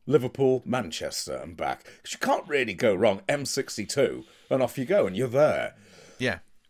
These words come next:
Speaker 1: About five hours later, we got to what we now realised was Hadrian's Wall, um, having taken
Speaker 2: Fucking
Speaker 1: several turnings and just gone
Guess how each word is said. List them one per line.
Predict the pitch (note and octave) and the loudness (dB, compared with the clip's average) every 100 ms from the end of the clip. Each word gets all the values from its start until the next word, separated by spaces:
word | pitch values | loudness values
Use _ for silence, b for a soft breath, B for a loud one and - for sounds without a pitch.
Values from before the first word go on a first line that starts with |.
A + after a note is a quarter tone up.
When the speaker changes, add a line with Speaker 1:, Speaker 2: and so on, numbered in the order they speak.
| - - _ _ _ _ _ | -20 -20 _ _ _ _ _
Speaker 1:
About | F#3+ G#3+ | 6 6
five | - G3 F#3+ E3 | 6 8 10 8
hours | D#3 C#3 | 6 4
later, | C3 C3 B2+ | 4 2 2
we | A#2+ | -4
got | A#2 D#3 - | 2 2 2
to | D3 D3 | -4 0
what | C#3+ C3+ | 2 2
we | |
now | C3 C3 | 2 2
realised | C3 B2+ B2 A#2+ G#2+ | 4 4 6 4 2
was | A#2 - | -6 -2
Hadrian's | B2+ C3 G#2+ A#2+ A2+ F#2 | 0 0 0 -2 -2 -4
Wall, | A2 B2 E2 B1+ - _ _ _ _ - | 4 4 4 -2 -8 _ _ _ _ 4
um, | A#2 A#2 A#2 - - | 8 8 6 0 0
having | D3+ C#3+ C3 | 2 2 0
taken | C3+ C#3 B2+ | 4 2 4
Speaker 2:
Fucking | C3 | -2
Speaker 1:
several | - E3+ D3 C#3 | 8 8 8 2
turnings | - D3+ C#3+ G2 F2 | 6 8 8 6 -4
and | A#2 A#2 | -6 -4
just | C3 - | -6 -2
gone | - B2+ B2 A#2+ | 4 6 4 -4